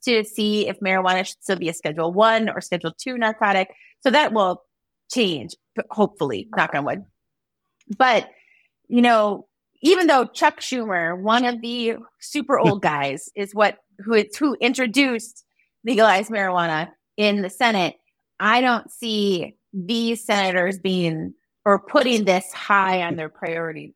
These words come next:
Speaker 1: list anytime soon. So, but we'll see. I, I hope it does, because it would even make things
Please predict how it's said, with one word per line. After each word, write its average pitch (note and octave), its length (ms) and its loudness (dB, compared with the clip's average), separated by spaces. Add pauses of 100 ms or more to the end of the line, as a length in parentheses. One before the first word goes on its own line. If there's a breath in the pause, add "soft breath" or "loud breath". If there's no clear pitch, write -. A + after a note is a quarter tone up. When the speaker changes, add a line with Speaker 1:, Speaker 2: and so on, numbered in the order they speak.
Speaker 1:
list D3 420 -8
anytime E3 560 -4
soon. D3 480 -2 (480 soft breath)
So, C3+ 420 0 (380)
but A3 200 2 (260)
we'll A4 160 6
see. E3+ 460 0
I, A#3 200 0
I E4+ 200 4
hope E4+ 240 2
it A#3 160 -8
does, D#3+ 420 -6
because F#3 420 -10 (220)
it G3+ 160 -8
would F#3 200 -6 (100)
even F3 260 -2
make E3+ 240 -2
things D#3 320 0